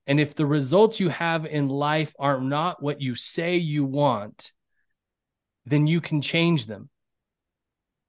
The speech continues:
You own them. And so all of this, all of this acting like we want something,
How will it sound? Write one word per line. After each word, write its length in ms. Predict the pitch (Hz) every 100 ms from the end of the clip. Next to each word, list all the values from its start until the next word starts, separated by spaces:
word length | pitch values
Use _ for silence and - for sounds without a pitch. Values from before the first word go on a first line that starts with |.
| - 120
You 560 | 139 185 196 196 190 -
own 360 | 160 170 143
them. 240 | 104 104 151 _ _ _ _ _ _ _ _ -
And 100 | 143
so 400 | 175 156 151 - -
all 260 | 156 202
of 120 | 196
this, 340 | 156 160 151 - _ _ _ _ _ 123 _
all 220 | 156 185
of 140 | 190 151
this 460 | 165 147 - - - _ _
acting 540 | 151 185 196 160 147
like 360 | 131 139 135 -
we 200 | 135 135
want 420 | 120 131 170 180
something, 640 | 175 151 127 - 117 113